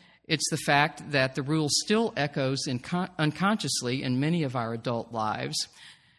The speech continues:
and its remnants and vestiges still have the capacity to diminish and limit our ability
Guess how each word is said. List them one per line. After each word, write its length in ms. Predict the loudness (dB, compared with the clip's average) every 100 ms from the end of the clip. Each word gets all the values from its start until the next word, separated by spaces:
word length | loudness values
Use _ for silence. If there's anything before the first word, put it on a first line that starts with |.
| -4
and 160 | 0 0
its 180 | -2
remnants 680 | 0 2 4 2 0 -2 -4 -2
and 120 | 0
vestiges 760 | 2 2 0 -2 -2 0 -2 -2
still 200 | 0 2
have 240 | 2 2
the 60 | -2
capacity 840 | -6 -2 -2 0 -4 -6 -6 -6
to 140 | -6 -8
diminish 600 | -2 0 2 0 -2 -2
and 180 | -2 0
limit 240 | 0 0
our 200 | -2 -2
ability 640 | -2 -2 -2 -4 -4 -6